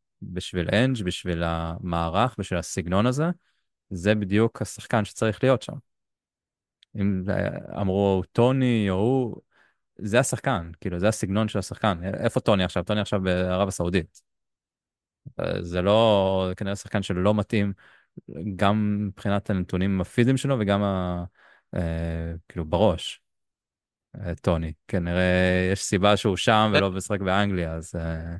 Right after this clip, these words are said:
Speaker 2: טוני, טוני הוא ד-, בעיניי אחד השחקנים שאנג' רמז על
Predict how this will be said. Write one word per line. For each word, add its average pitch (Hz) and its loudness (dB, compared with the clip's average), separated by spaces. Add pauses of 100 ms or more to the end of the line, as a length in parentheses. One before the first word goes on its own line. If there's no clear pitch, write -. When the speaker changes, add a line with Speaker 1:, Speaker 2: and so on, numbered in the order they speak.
Speaker 2:
טוני, 214 4
טוני 196 6
הוא 160 6
ד-, 123 2
בעיניי 117 0
אחד 143 0
השחקנים 135 -2
שאנג' 123 2
רמז 107 0
על 95 -2